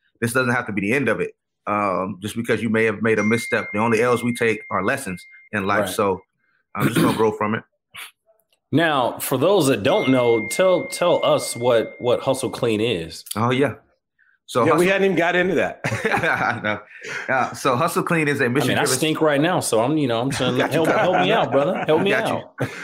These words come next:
Speaker 1: We got you. So Hustle Clean is a mission-driven self-care brand for the active lifestyle.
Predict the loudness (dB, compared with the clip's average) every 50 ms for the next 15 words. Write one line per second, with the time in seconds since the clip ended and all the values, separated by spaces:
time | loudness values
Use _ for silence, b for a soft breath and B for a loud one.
0 | -8 -8 -4 -2 -2 -2 -2 -4 -6 -8 -8 -4 -4 -4 -4 -2 -2 -2 -2 0
1 | -2 -4 -2 0 0 2 2 0 2 2 0 0 2 0 -2 -2 -2 -2 -2 -2
2 | -2 0 0 0 -2 0 0 -2 0 0 0 -2 0 0 0 0 0 -2 -2 -4
3 | -2 0 -2 -2 -2 -2 -2 -2 -2 -6